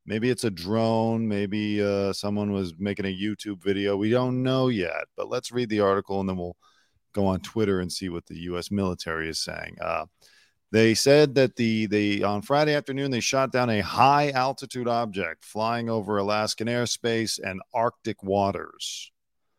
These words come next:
The Pentagon had been tracking the object over the last twenty-four hours, he said. It was flying at an altitude of forty thousand feet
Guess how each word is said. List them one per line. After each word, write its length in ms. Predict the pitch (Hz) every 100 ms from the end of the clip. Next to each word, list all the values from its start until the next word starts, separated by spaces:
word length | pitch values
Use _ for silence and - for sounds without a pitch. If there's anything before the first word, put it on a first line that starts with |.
| _ _ _ _ _ _ _ _
The 120 | 135
Pentagon 540 | 131 135 123 120 117
had 180 | 110 101
been 140 | 101
tracking 600 | 95 - 120 123 131 117 98
the 100 | 95
object 440 | 95 85 95 -
over 200 | 107 104
the 100 | 101
last 420 | 95 92 95 -
twenty-four 440 | - 98 95 - 92
hours, 400 | 87 85 80 -
he 100 | 87
said. 340 | - - - -
It 80 |
was 120 | 87 -
flying 360 | - 104 104
at 80 | 98
an 160 | 92 95
altitude 440 | 98 - 101 101
of 120 | 85
forty 460 | - 120 131 147 139
thousand 540 | - 127 127 110 101
feet 460 | - 139 139 101